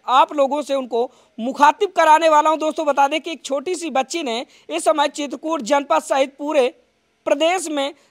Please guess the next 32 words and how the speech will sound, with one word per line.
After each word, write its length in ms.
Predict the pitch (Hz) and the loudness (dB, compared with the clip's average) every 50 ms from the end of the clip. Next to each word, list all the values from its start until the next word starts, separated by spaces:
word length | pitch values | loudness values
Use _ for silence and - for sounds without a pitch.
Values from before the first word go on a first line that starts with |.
| _ - | _ -20
धमाल 500 | 180 160 160 196 269 277 294 302 311 311 | -14 -4 0 0 4 6 6 6 6 6
मचा 300 | 302 285 262 - 254 226 | 2 0 2 4 4 4
रखा 260 | 220 214 190 - 208 | 4 2 0 -2 -2
है। 80 | 175 175 | -2 -2
कहीं 240 | - - 311 349 370 | 0 0 0 0 0
ना 60 | 403 | -2
कहीं 140 | 427 392 381 | -6 -6 -6
सोशल 340 | - 330 339 269 349 339 | -6 -6 -4 -2 0 -2
मीडिया 300 | 320 302 294 294 311 320 | 0 -2 -6 -2 -2 -2
के 140 | 311 320 330 | -2 -2 -4
जरिए 440 | 277 262 285 294 277 247 233 254 - _ _ _ _ _ _ _ _ _ _ - | -2 -2 -2 -2 -2 -4 -6 -6 -10 _ _ _ _ _ _ _ _ _ _ -2
जहां 300 | 160 - 302 302 339 339 | 2 4 4 6 4 4
पर 280 | 339 302 285 285 359 - _ _ _ _ 170 | 6 6 4 4 4 -2 _ _ _ _ 0
बहन 320 | 165 262 302 330 349 359 | 4 4 6 6 4 0
बेटियां 380 | 330 339 330 285 320 320 320 320 | -2 -2 -2 -2 2 2 2 2
इस 120 | 330 - | 2 0
समय 220 | 330 294 294 302 | -2 0 0 -2
तमाम 400 | 302 - - 285 285 285 302 311 | -2 -2 0 2 2 2 2 2
तरक्की 580 | 302 - _ _ - 285 294 285 285 - 294 294 | 0 -6 _ _ 2 2 2 2 0 -2 -8 -6
कर 160 | - 285 277 | -4 -4 -2
रही 180 | 277 269 254 247 | -2 -2 -2 -2
हैं। 160 | 240 359 - _ _ _ _ _ _ _ - | -6 -8 -12 _ _ _ _ _ _ _ 6
और 240 | 220 240 254 247 | 8 8 8 8
ज़्यादा 340 | 220 190 262 277 285 330 339 | 8 6 6 6 6 6 4
बड़े 180 | 320 311 320 330 | 4 4 4 2
उदाहरण 420 | 330 294 302 277 262 277 302 330 | 4 4 6 6 6 6 4 0
की 140 | - - 302 | -4 -2 -2
अगर 200 | 285 269 285 269 | -2 0 0 2
बात 260 | 247 254 277 320 294 | 4 2 2 2 0
की 160 | - 330 320 | -6 -8 -4
जाए 220 | 277 277 269 277 277 | 2 4 4 4 4
तो 420 | 277 - 254 247 247 359 - _ | 2 2 2 2 2 0 -4 _